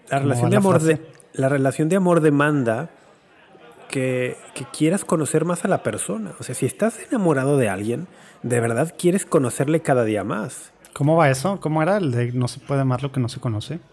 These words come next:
Speaker 1: Sí, algo así, ¿no? No
Speaker 2: Algo
Speaker 1: se ama
Speaker 2: así,
Speaker 1: lo
Speaker 2: ¿no?
Speaker 1: que no se conoce. Entonces, si de verdad estás enamorado, quieres conocer cada vez más a la otra persona.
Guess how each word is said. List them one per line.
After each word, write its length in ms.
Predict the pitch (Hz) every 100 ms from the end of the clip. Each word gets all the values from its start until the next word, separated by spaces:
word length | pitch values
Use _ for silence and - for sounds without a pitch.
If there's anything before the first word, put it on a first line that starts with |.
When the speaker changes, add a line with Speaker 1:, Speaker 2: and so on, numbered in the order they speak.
| _ -
Speaker 1:
Sí, 240 | - 175
algo 180 | 135 143
así, 240 | 160 -
¿no? 140 | 123 113
No 80 | 127
Speaker 2:
Algo 100 | 127
Speaker 1:
se 80 |
ama 0 |
Speaker 2:
así, 160 | 135 135
Speaker 1:
lo 60 | 107
Speaker 2:
¿no? 40 |
Speaker 1:
que 100 | 117
no 100 | 113
se 100 | -
conoce. 360 | - 123 123 110
Entonces, 480 | 101 113 156 147 - - - - _ _ _
si 180 | - 151
de 80 | 139
verdad 240 | 143 156
estás 320 | 254 - 233
enamorado, 640 | 233 180 131 113 101 110 - - -
quieres 280 | - 175 269
conocer 480 | - 143 110 170 165
cada 320 | 180 190 185
vez 180 | 151 160
más 220 | 165 151
a 40 |
la 80 | 160
otra 200 | 127 131
persona. 560 | - 104 - 185 139